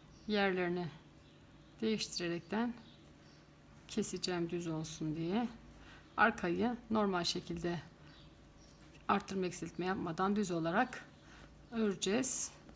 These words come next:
Böylece biraz devam edelim. Altı tane kesim yaptım.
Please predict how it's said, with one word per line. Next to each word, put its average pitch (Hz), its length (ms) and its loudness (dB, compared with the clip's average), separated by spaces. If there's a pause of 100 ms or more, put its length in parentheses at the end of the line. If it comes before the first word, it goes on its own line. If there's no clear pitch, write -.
(720)
Böylece 226 440 2
biraz 208 600 2 (600)
devam 165 320 4
edelim. 131 300 -4 (1120)
Altı 240 320 2
tane 220 340 8
kesim 226 360 6
yaptım. 214 500 6